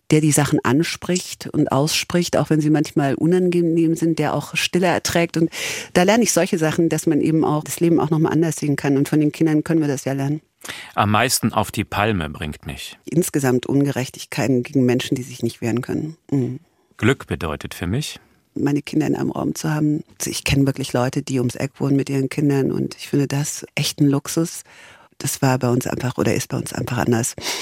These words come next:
Speaker 1: Ich kann mich natürlich immer daneben setzen, aber das ist für mich toll. <laughs>
Speaker 2: Das Schwierige an der Demokratie ist?
Speaker 1: Mm, dass sie manchmal länger dauert und dass sie auch geübt werden muss. Das ist ja nichts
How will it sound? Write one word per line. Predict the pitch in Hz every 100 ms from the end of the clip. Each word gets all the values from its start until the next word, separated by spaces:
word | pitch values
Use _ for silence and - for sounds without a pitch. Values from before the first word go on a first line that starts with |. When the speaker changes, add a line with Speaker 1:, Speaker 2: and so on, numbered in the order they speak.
| -
Speaker 1:
Ich | -
kann | - 151
mich | 156
natürlich | 151 160 143
immer | 143
daneben | 131 123 131 151
setzen, | 131 - -
aber | 135 127
das | 135
ist | - -
für | 131
mich | 127 - - -
toll. | - -
<laughs> | - - - - - - - - _ _ -
Speaker 2:
Das | 104 98 -
Schwierige | 107 117 107 90 82
an | 90
der | 85
Demokratie | 92 87 - - 76 - 101
ist? | - 80 - - - _ _ _ _ _ _ _ _ -
Speaker 1:
Mm, | 202 214 226 208
dass | 190
sie | 196
manchmal | 190 196 196 175
länger | 180 151
dauert | - 127 131 - -
und | 151 -
dass | 151
sie | - 160
auch | 165 - -
geübt | 156 180 -
werden | 143 131
muss. | 131 - - - -
Das | -
ist | -
ja | 139 139
nichts | 143 160 - -